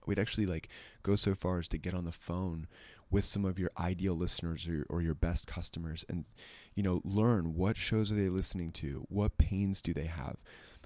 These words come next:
What are the biggest things that if they could get information on would help them grow either personally or in their career? Or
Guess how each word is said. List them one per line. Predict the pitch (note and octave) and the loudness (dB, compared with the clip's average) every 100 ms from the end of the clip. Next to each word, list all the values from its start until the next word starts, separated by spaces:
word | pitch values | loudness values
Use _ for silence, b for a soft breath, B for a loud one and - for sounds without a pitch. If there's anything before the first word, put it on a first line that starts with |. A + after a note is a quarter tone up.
| B | B
What | G2 G#2 | 2 4
are | |
the | A#2+ | 4
biggest | G#2 G#2 G2+ - | 4 2 2 0
things | - F#2+ F2+ | 0 -2 -2
that | F2 | -4
if | F2+ | -2
they | E2 | -2
could | - | -2
get | - F2 | -2 -2
information | F2 - F2 E2+ - E2+ | -2 -2 0 0 0 0
on | E2 | 0
would | D2+ | 0
help | E2+ - | 0 0
them | E2+ | -2
grow | F2 F2+ F2 F2+ E2 - - - | -2 2 4 4 2 0 -4 -4
either | F#2 | -2
personally | D#2+ - G#2 F#2+ - E2+ D#2+ D2 - | 0 2 4 2 0 0 0 -4 -4
or | E2 D#2 | -4 -2
in | - | -2
their | F2 | -4
career? | E2+ - F#2 G#2 F#2+ D#2 D2 | -4 -2 2 4 4 4 0
Or | - E2 E2 E2 | -2 -2 -2 -4